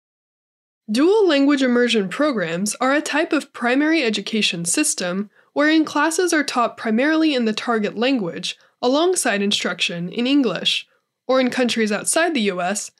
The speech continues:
the official or dominant language. Usually,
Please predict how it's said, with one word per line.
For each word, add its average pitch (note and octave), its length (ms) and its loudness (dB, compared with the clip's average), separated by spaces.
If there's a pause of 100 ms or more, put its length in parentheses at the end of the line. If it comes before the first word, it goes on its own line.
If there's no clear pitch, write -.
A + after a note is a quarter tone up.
(100)
the C4+ 120 2
official D4+ 480 0
or B3 140 2
dominant G3+ 440 -2
language. F#3+ 640 -4 (1080)
Usually, A3+ 680 0